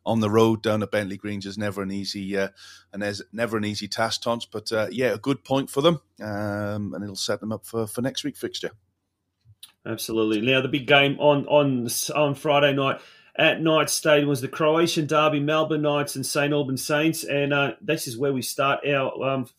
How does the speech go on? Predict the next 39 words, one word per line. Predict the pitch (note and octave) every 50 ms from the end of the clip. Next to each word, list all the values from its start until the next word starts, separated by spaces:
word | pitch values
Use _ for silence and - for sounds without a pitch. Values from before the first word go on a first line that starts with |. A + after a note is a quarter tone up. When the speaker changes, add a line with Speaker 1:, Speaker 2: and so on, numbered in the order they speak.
| _ - - - - -
Speaker 2:
foot-, | - C#4+ E4 G4 G4+ -
footage | - - D#4+ E4+ - - A3+ E3+ - - -
roundup, | D3 E3 E3 E3 D#3 C#3 C#3 A#2+ - C3
if | B2 - -
you | A#2 A#2
like, | A#2+ A#2 G#2+ F#2+ -
Craig. | - - G2 F2+ E2 D2+ - _ _ _ _ _ _ _ _ _ - - -
Speaker 1:
Yeah, | - C#3+ F3 G3 G3+ E3 - -
um, | C3 C3 C3 C3 C3 B2+ B2+ B2+ B2 A#2+
a | A2+
one | A#2+ B2 C3 D#3+ F3+ F3 E3
one | D#3 D#3 D#3+ D#3+ D3 C#3
draw | B2 - C3 C#3 D3+ E3 E3+ D#3+
here. | C#3+ D#3+ E3 E3+ E3+ D#3 C3 - -
Um, | B2+ B2 B2 B2 A#2+ A#2+ A#2+ A#2+ A#2+ A#2 A#2 A2+
goal | G#2+ - A#2 A#2+ B2
here | A2+ A#2+ B2 A#2+
for | - -
George | A2 G2+ G#2 A#2 A#2 A#2 A#2 A2 A2
Ott | A#2 A#2 A2+ - -
in | A2+ A2
the, | A2 A2 G#2+ A2+ A2+
uh, | G#2+ - -
in | A2
the | A2 G2
forty-first | - - B2 A#2 G2+ - G#2+ - - G#2+ G#2+ - -
minute, | G#2+ G2+ -
just | - B2+ A2 - -
before | G#2 - - A2+ G#2+ G#2
half | G2 G2 G2 F#2+ -
time. | - G#2 G#2 G2+ G2+ - - - - - - - - _ _ -
Uh, | - D#2+ F2 F2+ F#2+ F#2+ F#2+ F#2
a | F#2 -
bit | - F#2+ F#2
of | F#2 E2+
a | F2+
clanger | - - - F#2+ F#2 F#2+ F#2+ F#2
there | F#2 F#2
from, | F2+ - F#2+ F2+ F2+ E2+